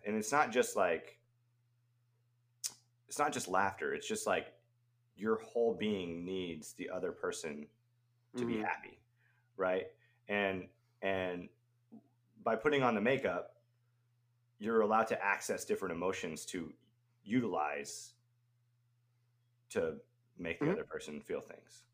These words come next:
Speaker 1: you know? And, uh, yeah, but, but that, like, but that's the thing is, like, if they're, that person isn't able to do that or, or, uh, they're put in a position where they're not allowed to perform,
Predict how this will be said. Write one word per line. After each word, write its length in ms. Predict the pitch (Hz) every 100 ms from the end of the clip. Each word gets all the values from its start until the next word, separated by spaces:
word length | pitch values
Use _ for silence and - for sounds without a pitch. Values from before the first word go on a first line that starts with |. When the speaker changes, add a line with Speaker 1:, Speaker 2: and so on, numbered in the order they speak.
| -
Speaker 1:
you 120 | 87
know? 180 | 80 82 - _ _ _ _ _ _ -
And, 480 | 92 90 90 90
uh, 540 | 87 87 85 85 82 - - _ _ _ _ _ _ _ _ _ _ _ _ - _
yeah, 300 | - 117 131
but, 200 | 113 110
but 140 | 101 110
that, 180 | 120 113
like, 280 | 110 - - _ -
but 80 | 113
that's 180 | 113 -
the 60 |
thing 360 | - 139 117 92
is, 140 | 87
like, 200 | 87 80 - _ _ -
if 180 | -
they're, 200 | 113 107 110
that 200 | 107 -
person 260 | 107 101
isn't 200 | 98 95
able 280 | 90 98 95
to 100 | 90
do 180 | 85 104
that 280 | 80 80 -
or, 220 | 90 85 -
or, 380 | 87 82 80 - - _ _ _ -
uh, 360 | 82 78 76 76 - _ _ _ _ _ -
they're 160 | 101 90
put 200 | 113 101
in 40 |
a 60 | 92
position 400 | 85 92 - 90
where 100 | 85
they're 80 | 85
not 280 | 90 - - _ _ _ _ _ _ _ _
allowed 320 | 92 87 117
to 60 | -
perform, 500 | 87 - 80 78